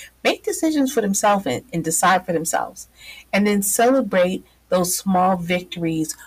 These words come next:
on their road to recovery. At the end of, at that pinnacle of your Maslow's pyramid, we have self-actualization needs. Now, this is the desire to become the most,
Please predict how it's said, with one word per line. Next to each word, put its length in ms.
on 220
their 220
road 360
to 140
recovery. 720
At 160
the 220
end 380
of, 380
at 140
that 260
pinnacle 540
of 240
your 180
Maslow's 680
pyramid, 640
we 180
have 320
self-actualization 1040
needs. 480
Now, 100
this 340
is 260
the 60
desire 580
to 140
become 500
the 100
most, 1040